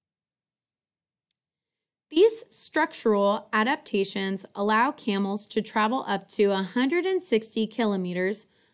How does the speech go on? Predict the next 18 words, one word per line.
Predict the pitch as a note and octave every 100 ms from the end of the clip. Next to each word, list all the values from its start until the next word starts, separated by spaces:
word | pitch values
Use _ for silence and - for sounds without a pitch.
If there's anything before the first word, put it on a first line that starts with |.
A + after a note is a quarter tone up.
| _
about | A#3+ A#3 C#4+ G#3+
a | G3
hundred | C#4 C#4+ G3+
miles, | G#3 B3+ G3+ F#3 G3 - _ _ _ G#3+
without | A3+ A#3 C#4 A3 -
a | G3
sip | - G#3+ G#3
of | F#3+
water. | A3 A#3+ G#3 F#3+ F#3 - _ _ _ _ _ _
When | - C4+
camels | - D4 D#4 F#4+ F4
do | - D#4 C4+
drink, | G#3+ G3+ G3 G3+ - _ _ A3
reports | A#3+ - B3+ C4 - -
the | - C#4+
website | C4 A3 - G#3+ G#3
Live | G#3 G3+ G3 A#3+
Science, | - F4 D#4+ F#3+ F#3+ -